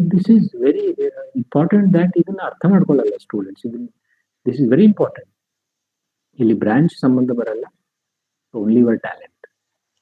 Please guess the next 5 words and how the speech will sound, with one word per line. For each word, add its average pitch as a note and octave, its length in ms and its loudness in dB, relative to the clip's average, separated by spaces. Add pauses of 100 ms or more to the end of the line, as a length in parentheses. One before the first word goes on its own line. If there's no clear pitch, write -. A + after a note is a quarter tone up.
(1120)
ಮತ್ತೆ B2+ 240 0
ಸ್ಕೋರಿಂಗು D#3+ 580 2 (240)
ಕ್ರೈಟೀರಿಯಾ D3 600 2
ಅಂತ D3 100 -16 (180)
ಹೇಳಿದ್ನಲ್ಲ, F#3+ 460 -4